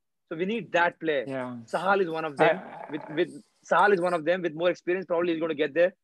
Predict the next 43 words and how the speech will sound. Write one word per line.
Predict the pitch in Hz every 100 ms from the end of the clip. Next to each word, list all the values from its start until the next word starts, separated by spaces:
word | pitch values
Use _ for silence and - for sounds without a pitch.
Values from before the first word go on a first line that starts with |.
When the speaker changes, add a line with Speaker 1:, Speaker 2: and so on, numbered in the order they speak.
| _ _ _ -
Speaker 1:
Thapa | 185 185 208 190
is | 175 -
more | 165 175
about | 180 165 147
them | 170
because | 165 196 214 202 _ _
until | 165 196 254 240
we | 240
play | - 202
those | 214 208
three, | 202 208
four | 208
passes, | 202 160 160 196 208 - _ _ _
Udant | 160 156 185 202
and | 214 208
Ashik | 175 180 196
will | 175 165 175 151 143 151
not | 165 202 202 151
be | 165
a | 160
threat. | - 139 - _ _ _ _ _ _ _ _ _ _ -
Will | 165
never | 185 214
be | 165 165
a |
threat. | 147 123 -
Speaker 2:
Yeah. | 156 151 - _ _ _ _ _ _ - - _
Yeah, | 185 208
this | 180 247
is, | 262 -
Sunil, | - 175 196 226
I | 220
have | 196 190
been, | 185 175
I've | 170 170
been | 170
talk-, | 160 170
we | 180
have | 170
been | 160
talking | 151 180 180 214
about | 180 175 156
this, | 170 135